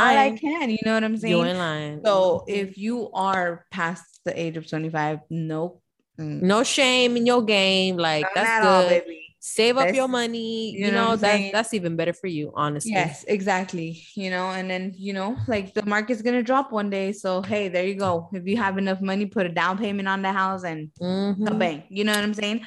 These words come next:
Speaker 2: And if you got extra room, not as <laughs>
Speaker 1: Yeah. <laughs> But from going to that one to the next question would be, do you
Speaker 2: Mm-hmm.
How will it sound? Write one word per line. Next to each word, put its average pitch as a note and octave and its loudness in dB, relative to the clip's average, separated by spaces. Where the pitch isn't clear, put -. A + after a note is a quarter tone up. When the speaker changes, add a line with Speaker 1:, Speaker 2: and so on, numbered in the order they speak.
Speaker 2:
And G3+ 4
if G3+ 2
you A3+ 6
got A3+ 6
extra F#3+ 2
room, G3 2
not D3 2
as D#3+ -2
<laughs> A#3+ -2
Speaker 1:
Yeah. B3+ 4
<laughs> - 4
But B3+ 8
from B3 2
going B3+ 0
to E4+ -4
that G3 -2
one A3 -4
to A3 -10
the F#3 -4
next E3 -10
question F3 -6
would E3 -6
be, E3+ -6
do F#3 -4
you F3 -2
Speaker 2:
Mm-hmm. G#3+ -4